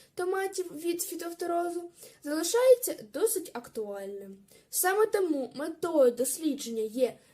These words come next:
вивчення впливу фунгіциду Старк і Квадріс, а також сортових особливостей томату на динаміку розвитку фітофторозу.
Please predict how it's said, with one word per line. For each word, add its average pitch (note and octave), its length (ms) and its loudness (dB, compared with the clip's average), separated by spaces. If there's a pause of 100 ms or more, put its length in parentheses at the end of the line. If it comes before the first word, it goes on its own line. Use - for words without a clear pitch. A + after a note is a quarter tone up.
вивчення G4 520 0
впливу C#4+ 640 -4 (260)
фунгіциду A#3 640 -4
Старк G3+ 440 -6 (160)
і A3+ 140 -10
Квадріс, G#3+ 760 -2 (380)
а C#4 200 2
також - 580 2
сортових F#4 760 -2
особливостей A#3 760 2
томату D#4 640 -2
на F#4+ 160 0
динаміку C4 800 -4
розвитку A3 540 -6
фітофторозу. G#3 800 -12